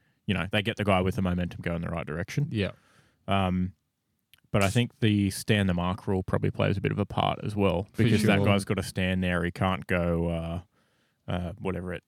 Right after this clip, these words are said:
Speaker 1: they describe it as, north-south
Speaker 2: Yeah.
Speaker 1: on the mark previously. He can, you know, quickly take a couple steps and handball to a guy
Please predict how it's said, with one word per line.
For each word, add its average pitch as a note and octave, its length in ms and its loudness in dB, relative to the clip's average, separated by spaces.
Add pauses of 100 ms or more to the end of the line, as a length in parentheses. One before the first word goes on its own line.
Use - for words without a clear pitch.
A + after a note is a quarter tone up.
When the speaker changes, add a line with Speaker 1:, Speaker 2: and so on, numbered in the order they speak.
Speaker 1:
they F2 160 -6
describe - 320 -6
it E2+ 80 -8
as, F#2+ 200 -6
north-south F#2 760 0 (240)
Speaker 2:
Yeah. F2+ 240 -4
Speaker 1:
on F#2 160 0
the F2+ 60 0
mark F2 460 -2
previously. F2+ 680 -4 (640)
He G2+ 160 0
can, F2 360 -4 (640)
you G#2 100 -4
know, F#2 140 -2
quickly G#2 280 -4
take F#2+ 300 -4
a - 120 -10
couple - 240 0
steps - 280 -8
and F#2+ 80 -6
handball E2+ 360 -4
to F#2+ 120 -2
a F#2 40 -4
guy F2 320 -4